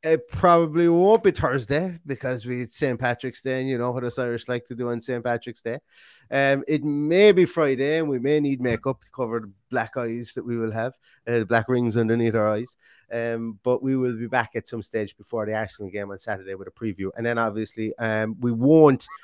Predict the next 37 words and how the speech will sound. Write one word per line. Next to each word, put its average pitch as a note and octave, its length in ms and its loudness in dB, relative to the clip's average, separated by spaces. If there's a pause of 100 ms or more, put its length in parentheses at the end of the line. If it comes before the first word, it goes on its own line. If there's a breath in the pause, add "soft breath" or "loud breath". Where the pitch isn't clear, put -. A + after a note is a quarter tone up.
it's, A2+ 240 2
it, C#3+ 200 -2
sorry, G#2+ 240 2
I - 20 0
was G2 100 -2
gonna A2 120 2
say, - 100 -2
obviously G#2+ 320 -2
we G2+ 100 -4
will G#2 120 -6
be G2+ 80 -6
back G2+ 220 2
with G2 140 -8
a - 40 -20
team G#2+ 140 -6
sheet - 180 -10
tantrum. G#2 340 -4 (600 soft breath)
Just - 180 2
getting F3 200 8
it D#3+ 60 12
out E3 120 12
there, D3+ 120 8
guys. C#3+ 200 6
We C#3 60 4
won't D3 260 10
be, D3+ 100 2
we D3 120 6
won't D3+ 160 8
have C3 60 -4
a - 20 -4
team D3+ 200 -2
sheet C#3 180 -6
tantrum D3 320 -2
for C#3 120 -2
Arsenal C3 340 0
this A#2+ 160 -10
weekend, B2+ 400 -4